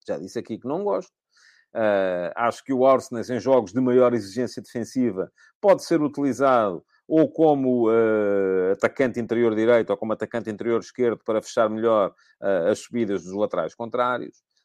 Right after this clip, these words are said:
Achei que foi uma boa ideia no jogo contra o Paris Saint-Germain,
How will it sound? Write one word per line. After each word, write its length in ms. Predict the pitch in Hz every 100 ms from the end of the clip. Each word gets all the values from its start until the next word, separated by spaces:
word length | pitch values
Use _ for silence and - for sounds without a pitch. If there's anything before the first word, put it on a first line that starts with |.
| -
Achei 220 | - 98
que 80 | 87
foi 100 | 104
uma 100 | 104
boa 160 | 98 107
ideia 360 | 98 104 101
no 100 | 101
jogo 180 | 90 98
contra 220 | 98 87
o 60 | 95
Paris 300 | 95 92 101
Saint-Germain, 520 | 113 110 131 151 160